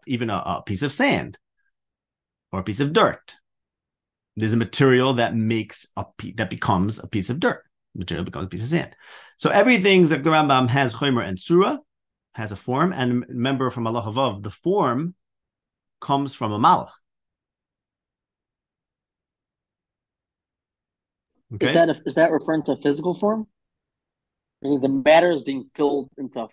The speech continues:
Speaker 2: form. Is that a physical form, even though it's coming from the malach?
Speaker 1: It does not mean shape, if that's your question.
Speaker 2: So it's some, some sort of spiritual form?
Speaker 1: Yes. Form means, um, that which makes it what it is.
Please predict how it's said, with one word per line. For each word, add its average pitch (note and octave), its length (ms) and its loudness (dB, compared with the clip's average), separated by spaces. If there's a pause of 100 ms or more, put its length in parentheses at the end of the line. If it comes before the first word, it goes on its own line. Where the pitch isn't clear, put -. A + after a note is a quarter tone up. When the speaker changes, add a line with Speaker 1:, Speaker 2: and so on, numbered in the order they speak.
Speaker 2:
form. B2 280 -4
Is A2 100 -12
that A#2 160 0
a G#2+ 140 -8
physical C3+ 300 -4
form, D#3 260 -4
even C3+ 160 -6
though A#2 80 -6
it's - 100 -14
coming A#2 300 -6
from A2 100 -4
the G#2+ 60 0
malach? A#2+ 340 4 (600)
Speaker 1:
It B2 100 -2
does B2 140 2
not D#3 260 6
mean D#3 140 6
shape, - 440 -2 (140)
if - 60 -20
that's G2 200 -6
your G#2 80 -10
question. - 420 -14 (1600)
Speaker 2:
So A#2 220 4
it's G#2 140 2
some, B2 180 2
some - 520 -2
sort A#2 180 0
of - 80 -8
spiritual C3+ 560 2
form? E3 260 -2 (480)
Speaker 1:
Yes. B2 520 -2 (540)
Form A#3+ 420 4
means, B2 500 4 (120)
um, B2 440 2
that D3 320 2
which D#3+ 180 -2
makes C3 280 -2
it A#2 100 -8
what A2+ 160 -4
it G2 80 -4
is. D#2+ 340 -10